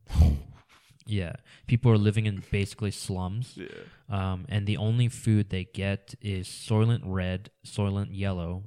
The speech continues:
Speaker 2: and the newly introduced Soylent Green, you know? Um, and, <sighs> dude,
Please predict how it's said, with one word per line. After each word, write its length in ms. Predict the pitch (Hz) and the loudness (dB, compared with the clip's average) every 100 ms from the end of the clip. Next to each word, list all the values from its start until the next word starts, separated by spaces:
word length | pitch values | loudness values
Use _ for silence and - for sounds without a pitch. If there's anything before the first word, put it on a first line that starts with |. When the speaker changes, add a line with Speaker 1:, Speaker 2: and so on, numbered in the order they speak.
| 120 | -6
Speaker 2:
and 160 | 101 | -6
the 60 | 95 | -4
newly 480 | 101 120 156 139 107 | 0 4 6 6 2
introduced 540 | 92 90 87 90 - | 0 -4 -4 -6 -10
Soylent 480 | - - 92 90 - | -12 -6 -6 -6 -14
Green, 520 | - 101 98 90 101 101 _ _ | -14 -10 -8 -10 -16 -20 _ _
you 140 | - 98 | -14 -14
know? 180 | 101 107 _ - - _ - | -12 -16 _ -20 -20 _ -10
Um, 360 | 98 - - - _ _ _ - | -8 -8 -10 -16 _ _ _ -4
and, 400 | 98 92 87 - _ _ - | -4 -4 -8 -16 _ _ -20
<sighs> 800 | - - - _ _ - - - | -18 -18 -20 _ _ -20 -20 -16
dude, 220 | - - | -14 -14